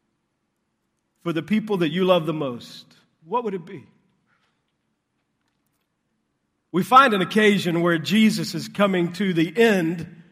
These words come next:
of his life on earth. A-, and we're familiar, if you grew up in church, maybe you're familiar with the prayer that Jesus prayed in the Garden of Gethsemane right before he's arrested and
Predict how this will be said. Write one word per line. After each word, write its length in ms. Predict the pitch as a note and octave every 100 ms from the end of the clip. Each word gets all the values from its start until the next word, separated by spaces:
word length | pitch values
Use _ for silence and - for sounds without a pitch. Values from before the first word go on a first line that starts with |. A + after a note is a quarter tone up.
| _ -
of 60 |
his 140 | E3+ D#3+
life 320 | F#3+ F#3+ F#3+
on 120 | F3+
earth. 440 | F#3 C#3 - - - _ _ _ _ _ _ _ _ _ _ _ _ _ _
A-, 360 | - - - -
and 120 | C4+
we're 100 | C#4+
familiar, 580 | - B3 C#4+ C#4+ A3+ F#3+
if 100 | F3+
you 80 | A#3
grew 160 | A3+
up 140 | C4 A#3+
in 120 | G#3+
church, 480 | - A#3+ A3 F#3+ -
maybe 240 | G#3+ G#3+
you're 100 | G#3+
familiar 420 | G#3 G3+ A3 G#3+
with 200 | G3+ G3 - - -
the 80 | F#3+
prayer 340 | F#3 A#3 A#3 G#3+
that 120 | F#3
Jesus 360 | E3 G#3+ F#3
prayed 380 | - G#3+ G#3 F#3
in 80 | F#3
the 80 | F#3
Garden 340 | E3+ G#3 G#3+
of 140 | F#3+ D#3
Gethsemane 580 | F#3+ - A#3 G#3+ F#3
right 240 | F3 G3 G#3+
before 300 | G#3+ G#3+ G3
he's 220 | G#3+ F3+
arrested 560 | F#3 A3+ A3+ - A3 G#3
and 200 | D#3